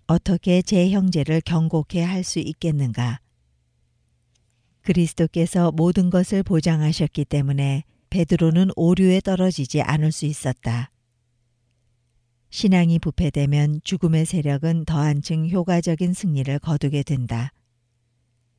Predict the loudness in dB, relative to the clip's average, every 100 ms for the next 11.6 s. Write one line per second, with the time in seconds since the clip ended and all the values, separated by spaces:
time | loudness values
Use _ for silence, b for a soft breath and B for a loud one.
0 | _ _ _ _ _ _ -4 0 0 0
1 | 0 0 0 0 2 2 2 0 -4 -2
2 | -2 -2 -4 -4 -2 -2 0 -2 -2 0
3 | -2 -4 -8 _ -4 0 0 0 -2 -2
4 | -2 0 0 2 0 0 0 2 2 0
5 | -2 -6 -8 -6 -4 -2 -2 -4 -4 -2
6 | -2 -4 -4 -2 -4 -4 -4 -2 -2 -2
7 | -2 -2 -2 -2 -4 -6 -6 _ _ _
8 | _ _ _ _ _ _ _ _ _ _
9 | _ _ _ -4 0 2 2 2 0 -2
10 | 2 4 2 0 -2 -2 -4 -2 0 0
11 | -2 -2 0 0 0 -2